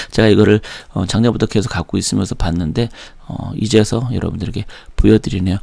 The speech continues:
이거 계속 해야 되나?라는 생각도 좀, 음, 들어가네요. 그래도 이런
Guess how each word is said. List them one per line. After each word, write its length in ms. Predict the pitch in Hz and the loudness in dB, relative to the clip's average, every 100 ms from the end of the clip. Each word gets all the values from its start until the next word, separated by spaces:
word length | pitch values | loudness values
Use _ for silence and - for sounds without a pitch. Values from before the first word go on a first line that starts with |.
| - - | -8 -6
이거 120 | 113 | -2
계속 320 | 123 110 117 156 | 2 2 4 2
해야 80 | |
되나?라는 800 | - 113 139 - - - 113 170 | 4 4 2 -2 -6 0 4 4
생각도 400 | 175 143 123 - | 4 2 2 0
좀, 320 | 120 107 127 127 | 0 2 0 -2
음, 160 | - - | -4 -2
들어가네요. 380 | - 98 92 85 | 0 0 0 0
그래도 340 | 123 - 123 - - - | 2 4 2 0 -8 -10
이런 440 | - 101 95 101 | 0 2 4 4